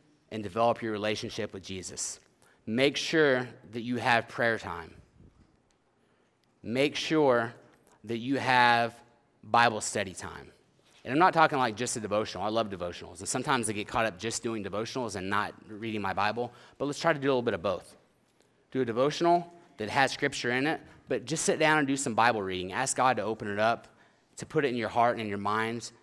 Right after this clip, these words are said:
to clarify it for you. Spend some time creating a system and a process for being grateful.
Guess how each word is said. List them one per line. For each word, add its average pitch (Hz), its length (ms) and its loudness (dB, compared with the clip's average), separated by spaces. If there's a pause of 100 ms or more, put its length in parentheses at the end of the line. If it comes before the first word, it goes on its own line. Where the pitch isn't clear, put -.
(160)
to - 60 -14
clarify 113 480 -2
it 98 120 -6
for 123 160 -6
you. 127 240 -6 (1300)
Spend 160 500 2
some 160 180 2
time 127 560 4 (160)
creating 123 420 0
a 104 80 -6
system 131 360 -2
and 110 80 -4
a 98 40 -4
process 107 920 -2 (1400)
for 120 100 -6
being 107 280 -4
grateful. 90 520 -8